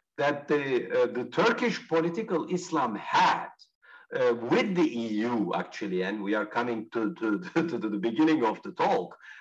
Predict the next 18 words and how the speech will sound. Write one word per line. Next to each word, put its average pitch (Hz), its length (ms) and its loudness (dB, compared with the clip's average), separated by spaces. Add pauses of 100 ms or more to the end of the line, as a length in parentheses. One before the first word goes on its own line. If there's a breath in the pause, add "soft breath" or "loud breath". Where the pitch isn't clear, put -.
(100)
and, 151 380 2
uh, 139 60 -2
it 135 280 -8
was 180 600 4
that, 147 200 2
that, 143 160 -4
that 147 300 0 (240)
they 220 240 4
were, 175 640 4 (240 loud breath)
you 151 140 0
know, 131 180 -6
they, 147 140 0
they, 143 160 -4
they 143 220 0
had 220 480 2
the 170 380 4
opportunity 190 840 -2
to 156 560 2